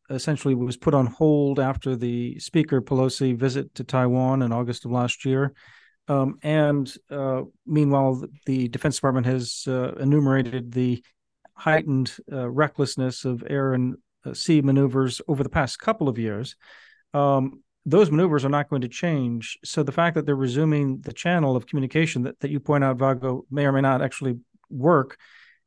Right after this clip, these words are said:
suggests to me virtue signaling. That is, you know, this is,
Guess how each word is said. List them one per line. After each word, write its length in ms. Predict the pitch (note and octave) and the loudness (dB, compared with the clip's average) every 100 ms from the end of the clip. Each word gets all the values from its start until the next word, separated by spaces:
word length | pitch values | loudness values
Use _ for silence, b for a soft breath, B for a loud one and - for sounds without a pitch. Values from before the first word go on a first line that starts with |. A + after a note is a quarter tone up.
| _ - | _ -12
suggests 480 | - D3+ D3 D#3+ - | -4 -2 0 -2 -2
to 80 | |
me 160 | D3 D3+ | 0 2
virtue 400 | A#2+ D3 D3+ B2+ | 2 0 0 -6
signaling. 500 | - B2+ A2+ G#2 G#2 | -6 -6 -6 -8 -8
That 180 | - D3 | -2 0
is, 180 | C#3+ C3+ - | 0 -4 -8
you 200 | E3+ - | -10 -4
know, 100 | C#3+ | 0
this 260 | D#3 G3 | 2 2
is, 220 | G3 D3+ | 0 -2